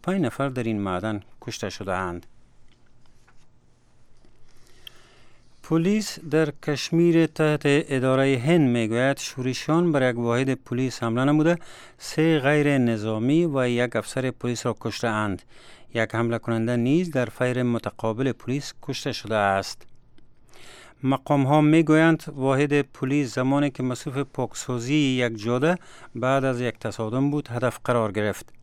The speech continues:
گروه های مختلف شورشی از ده ها سال به این طرف برای استقلال کشمیر می‌جنگند. پاکستان و هند هر دو ادعای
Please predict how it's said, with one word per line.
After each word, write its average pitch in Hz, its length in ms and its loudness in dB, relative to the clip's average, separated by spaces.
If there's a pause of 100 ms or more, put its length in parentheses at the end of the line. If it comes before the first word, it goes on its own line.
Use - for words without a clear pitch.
(1300)
گروه 147 160 6
های 165 180 8
مختلف 156 460 4
شورشی 147 560 2
از 135 220 2
ده 135 100 4
ها 139 180 4
سال 139 220 -2
به 127 100 0
این 131 140 2
طرف 175 300 0
برای 131 320 2
استقلال 123 540 -2
کشمیر 127 480 0
می‌جنگند. 107 680 0 (560)
پاکستان 156 720 -2
و 156 40 2
هند 156 340 0 (340)
هر 117 200 -2
دو 180 320 2 (260)
ادعای 135 600 0